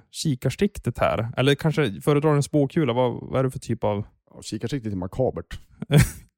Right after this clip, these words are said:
Speaker 1: Jo,
Speaker 2: Kik-,
Speaker 1: där.
Speaker 2: kikare hade väl räckt. Eller hur ska, måste jag skjuta
Speaker 1: Det var
Speaker 2: dem?
Speaker 1: nog det jag tänkte faktiskt.
Speaker 2: <laughs>
Speaker 1: Du behöver inte ta fram geväret här. Det är lugnt. Ska vi köra spåkulan då? Kanske bättre.
Speaker 2: Ja, jo. Eh,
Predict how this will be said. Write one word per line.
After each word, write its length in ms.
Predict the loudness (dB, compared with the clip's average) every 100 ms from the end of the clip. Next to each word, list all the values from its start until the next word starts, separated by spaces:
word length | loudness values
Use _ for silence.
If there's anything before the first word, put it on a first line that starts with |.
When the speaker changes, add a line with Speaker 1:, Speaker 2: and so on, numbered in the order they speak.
| _
Speaker 1:
Jo, 160 | 2 6
Speaker 2:
Kik-, 140 | 8
Speaker 1:
där. 260 | 8 6 4
Speaker 2:
kikare 440 | 4 4 6 6
hade 160 | 4 2
väl 100 | 0
räckt. 320 | 0 -2 -2
Eller 160 | 0 -2
hur 100 | -4
ska, 160 | -6
måste 260 | -4 -2 -4
jag 60 | 2
skjuta 220 | 4 4
Speaker 1:
Det 80 | 6
var 140 | 8 8
Speaker 2:
dem? 100 | 8
Speaker 1:
nog 120 | 6
det 80 | 6
jag 180 | 6 6
tänkte 340 | 2 2 2
faktiskt. 500 | 4 4 6 6 6
Speaker 2:
<laughs> 140 | 4
Speaker 1:
Du 80 | 2
behöver 220 | 2 8
inte 120 | 8 8
ta 120 | 4
fram 180 | 6 4
geväret 600 | 6 6 6 6 4 2
här. 300 | 2 2 0 -2 -4
Det 80 | 4
är 60 | 6
lugnt. 260 | 6 2 -2 -6 _ -20 -12 -12 _
Ska 80 | -4
vi 60 |
köra 160 | 4 6
spåkulan 600 | 6 6 6 6 4 0
då? 80 | 0
Kanske 200 | 0 0
bättre. 380 | -2 -2 -4 -6 -8 -12 2
Speaker 2:
Ja, 360 | 6 6 4
jo. 160 | 0 -6 -10 _
Eh, 80 | -12